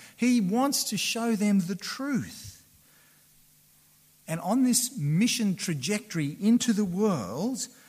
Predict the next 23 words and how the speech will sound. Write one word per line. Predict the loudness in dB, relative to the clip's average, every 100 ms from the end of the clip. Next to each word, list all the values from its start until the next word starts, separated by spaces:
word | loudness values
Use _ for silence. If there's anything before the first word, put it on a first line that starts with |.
| -16
Jesus | -2 0 2 0
prays | -6 -2 0 2 0
for | -2 -2 -2
his | -2
disciples | -2 -2 -2 -2 -4 -4 -2 -2 -4 -10 -20 _ _ _ -6
that | -6 -4
they | -4 -2
will | -2
be | -2
protected. | 2 2 2 -4 -12 -14 -18 -18 -20 _ _ _ -14
That | -6
seems | -4 -2 -6
to | -6
be | -8
the | -8
key | -10 -10 -8
here. | -8 -10 -12 -16 -20 -12 -2
Why? | 0 0
Presumably | 0 -2 0 0 0 -2
they're | -2 -2
gonna | 0 0
need | 2 2 0
it. | -4 -14